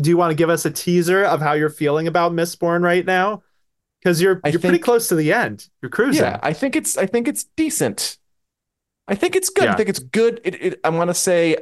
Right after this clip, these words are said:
Speaker 2: uh, w-, words that come to mind are meat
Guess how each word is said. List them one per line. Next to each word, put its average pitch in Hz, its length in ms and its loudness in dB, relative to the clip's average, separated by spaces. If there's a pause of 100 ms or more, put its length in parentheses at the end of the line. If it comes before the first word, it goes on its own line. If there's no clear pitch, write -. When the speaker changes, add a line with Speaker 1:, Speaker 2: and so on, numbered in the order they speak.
Speaker 2:
uh, 147 100 2
w-, 120 280 -6
words 143 680 -2
that - 120 -4
come 175 200 -2
to 160 80 0
mind 143 420 0
are 127 440 0 (400)
meat 214 320 -2